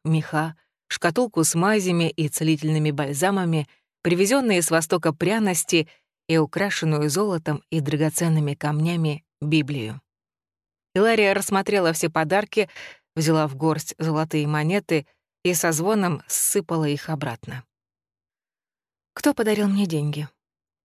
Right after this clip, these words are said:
«Ваш супруг. Он прислал этот сундук и Библию».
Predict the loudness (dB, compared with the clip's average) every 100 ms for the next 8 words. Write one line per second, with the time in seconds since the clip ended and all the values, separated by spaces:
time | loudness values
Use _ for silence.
0 | _ _ -8 -4 -2 -2 -6 -8 -12 -14
1 | _ _ _ _ 0 0 2 0 0 0
2 | -2 -4 -4 -2 -2 0 -2 -4 -6 -4
3 | 0 0 -2 -6 -10